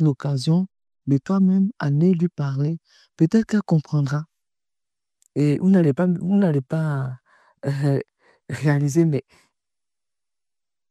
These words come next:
les jours qui ont suivi, elle m'a appelé, elle dit, « Mais en fin de compte, c'est toi qui avais raison. On ne peut pas tenir l'activité. Il faut qu'on la reporte.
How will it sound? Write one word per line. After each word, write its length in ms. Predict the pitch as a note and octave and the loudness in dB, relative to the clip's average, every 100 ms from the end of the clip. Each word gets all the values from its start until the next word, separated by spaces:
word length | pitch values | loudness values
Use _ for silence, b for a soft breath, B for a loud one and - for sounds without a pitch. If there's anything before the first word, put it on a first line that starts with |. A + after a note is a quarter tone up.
| - | -4
les 220 | E3+ E3+ | 2 2
jours 320 | D#3+ A3 A3+ | 2 0 0
qui 80 | - | 2
ont 60 | E3+ | 0
suivi, 300 | - D#3+ G3 | 0 0 2
elle 80 | F#3+ | 2
m'a 100 | D#3+ | 0
appelé, 240 | - F#3 | -2 -2
elle 60 | G3 | 0
dit, « 40 | |
Mais 120 | F3+ D3 b b b b | 0 -4 b b b b
en 80 | D#3+ | -2
fin 160 | - G3+ | 2 4
de 80 | E3 | 4
compte, 220 | - F3+ | 2 -2
c'est 200 | D#3 C#3 | -2 -4
toi 160 | G#3 | -4
qui 120 | G3+ D#3 | -4 -2
avais 180 | D#3 | -2
raison. 400 | E3 C#3 B2+ E3 F3 b b b | 0 0 0 -4 -8 b b b
On 80 | C#3+ | 0
ne 60 | D3 | 0
peut 120 | D3 | 0
pas 400 | - F#3 F3 F3 - | -2 -4 -4 -6 -4
tenir 340 | D3 D3+ F3+ F3+ | 0 2 2 2
l'activité. 720 | C3 - B2+ B2+ - F3+ F#3 b b b - | -2 -4 -4 -4 -2 -2 -2 b b b -2
Il 100 | E3+ | 0
faut 160 | - | -2
qu'on 140 | - D3 | -2 0
la 120 | C#3+ | 0
reporte. 460 | B2+ B2+ - D#3 | -2 -4 -2 -4